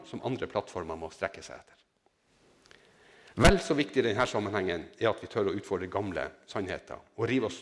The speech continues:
løs fra silotenkning. Med høyteknologiske kapasiteter som F trettifem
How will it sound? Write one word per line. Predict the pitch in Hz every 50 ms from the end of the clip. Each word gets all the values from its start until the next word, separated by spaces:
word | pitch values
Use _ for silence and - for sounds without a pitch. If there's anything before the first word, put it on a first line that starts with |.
| 113
løs | 123 98 - - -
fra | - - 76 -
silotenkning. | - - - 101 98 92 - - - - - - - - _ _ _ _ _ _ _ _ _ _ _ _ _ _ _ _ - - - - - - - - - - _
Med | - 110
høyteknologiske | 143 143 151 139 - - 123 123 113 104 101 95 90 - - -
kapasiteter | - 92 - 92 92 90 - 120 120 - - 90 -
som | - 82 90
F | - - -
trettifem | 85 - 95 - 131 131 185 175